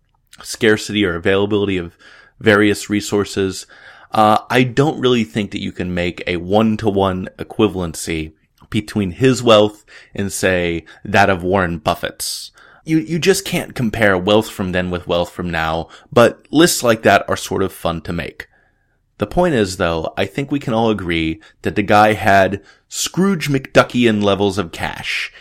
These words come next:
He had more money than Batman, so much so that he could flood a market with wealth and cause inflation by himself. That's an amazing achievement, kind of, ruining a market on your own.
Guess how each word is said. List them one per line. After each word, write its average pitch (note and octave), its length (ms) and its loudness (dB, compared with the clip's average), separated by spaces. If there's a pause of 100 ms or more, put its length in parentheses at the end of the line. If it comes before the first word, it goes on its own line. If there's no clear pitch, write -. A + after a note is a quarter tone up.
(120)
He A#2+ 200 -2
had G#2+ 200 4
more C#3 260 0
money A#2 340 0
than F2+ 260 -2
Batman, D#2 680 -4 (240)
so D#3+ 320 2
much D#3 280 -4
so G2+ 460 4 (200)
that G2 120 -4
he G2 120 -8
could F2+ 120 -6
flood C3 420 4
a G2+ 100 2
market G#2 440 0
with A2 380 -4
wealth F2+ 480 -2 (240)
and F2 160 -8
cause A2 320 4
inflation A2 720 -2 (400)
by D#3+ 180 4
himself. - 720 -4 (240)
That's G3 220 -2
an F3+ 80 -4
amazing F#3+ 360 -2
achievement, F#3 540 -6 (180)
kind F2+ 280 0
of, A#1 260 -12 (240)
ruining A2 400 4
a F2+ 40 -2
market F2+ 300 0
on D#2+ 160 -4
your D#2+ 160 -10
own. - 340 -12